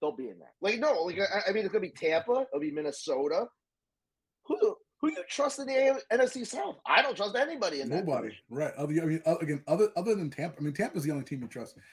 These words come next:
Speaker 2: in the N F C South. And, and we'll kinda run down the whole list of, of, of games
Speaker 1: No,
Speaker 2: and
Speaker 1: there,
Speaker 2: teams,
Speaker 1: no, this is
Speaker 2: but
Speaker 1: gonna be a wacky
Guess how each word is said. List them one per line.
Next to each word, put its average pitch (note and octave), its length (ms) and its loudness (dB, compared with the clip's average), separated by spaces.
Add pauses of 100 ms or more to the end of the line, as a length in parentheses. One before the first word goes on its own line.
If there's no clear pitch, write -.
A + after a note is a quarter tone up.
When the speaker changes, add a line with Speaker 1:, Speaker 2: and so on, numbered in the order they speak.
(280)
Speaker 2:
in B2+ 100 -8
the A#2 80 -6
N A2 60 -10
F G#2+ 80 -14
C A2+ 100 -12
South. G#2 360 -8
And, B2+ 300 -6
and D3+ 100 0
we'll F#3 140 6
kinda E3 200 4
run D3 140 0
down B2+ 120 -2
the A#2+ 80 -6
whole A#2+ 160 -6
list A#2 240 -12
of, A2+ 200 -10
of, A2+ 180 -14 (220)
of A2 100 -14 (240)
games D#3 160 2 (120)
Speaker 1:
No, E4 140 4
Speaker 2:
and E3 100 -6
Speaker 1:
there, D4+ 180 8
Speaker 2:
teams, - 100 -6
Speaker 1:
no, C4+ 180 6
this D4 240 -4
is C4 140 0
Speaker 2:
but A#3 80 -10
Speaker 1:
gonna B3+ 140 -4
be A#3 200 -12
a F#3+ 100 -2
wacky F3+ 840 -6